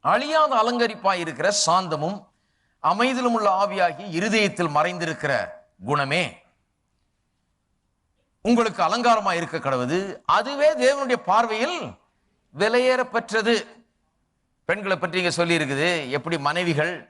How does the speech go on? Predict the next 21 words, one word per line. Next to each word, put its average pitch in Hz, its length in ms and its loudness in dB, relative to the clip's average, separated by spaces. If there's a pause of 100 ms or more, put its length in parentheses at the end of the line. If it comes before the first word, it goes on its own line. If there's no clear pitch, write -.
(300)
தங்கள் 156 300 -2
நடக்கையினாலே 170 840 -2
புருஷனை 165 400 -2
ஆதாயப்படுத்திக் 147 520 0
கொள்கிறார்கள் 123 480 0
என்று 120 140 -8
சொல்லி. 107 280 -8 (460)
மூன்றாம் 185 360 0
வசனம் 139 260 -8
சொல்லுது, 135 240 -6
"மயிரை 156 300 0
பின்னி 139 300 -8
பொன்னாபரணங்களை 151 720 -2
அணிந்து 127 380 -2
உயர்ந்த 156 300 0
வஸ்திரங்களை 139 380 -2
உடுத்திக் 131 380 -6
கொள்ளுதலாகிய 123 520 -2 (120)
புறம்பான 175 520 0
அலங்கரிப்பு 160 680 -2
உங்களுக்கு 170 460 -2